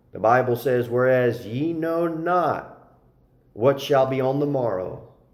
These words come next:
for what is your life? It is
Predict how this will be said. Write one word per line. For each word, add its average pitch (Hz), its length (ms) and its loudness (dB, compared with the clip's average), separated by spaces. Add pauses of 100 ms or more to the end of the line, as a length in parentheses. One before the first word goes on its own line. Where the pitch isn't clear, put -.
(520)
for 110 180 -2
what 143 200 0
is 190 160 -2
your 190 160 -2
life? - 560 -6 (1600)
It 120 160 4
is 95 220 -4